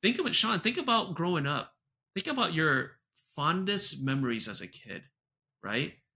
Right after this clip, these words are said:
Did it involve you getting this toy you always wanted?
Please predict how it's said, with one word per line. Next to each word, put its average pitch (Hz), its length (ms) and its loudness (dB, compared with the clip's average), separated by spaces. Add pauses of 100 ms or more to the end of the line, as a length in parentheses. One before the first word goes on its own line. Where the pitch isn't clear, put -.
(420)
Did 117 120 0
it 196 80 4
involve 123 400 0
you 120 180 2
getting 113 480 -2 (180)
this - 160 0
toy 95 220 -10
you 107 160 -6
always 139 260 -4
wanted? 156 300 -6